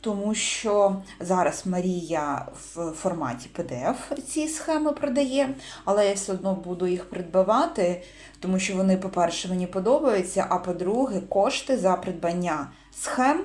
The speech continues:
йдуть у притулки тварин, тому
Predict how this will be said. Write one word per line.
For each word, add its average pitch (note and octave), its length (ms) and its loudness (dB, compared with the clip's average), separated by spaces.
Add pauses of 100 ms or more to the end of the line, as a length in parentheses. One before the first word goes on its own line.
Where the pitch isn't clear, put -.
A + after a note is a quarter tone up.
(580)
йдуть A#3 680 -2
у G#3+ 260 0 (580)
притулки G3 560 0
тварин, G#3+ 460 0 (1040)
тому A3+ 640 2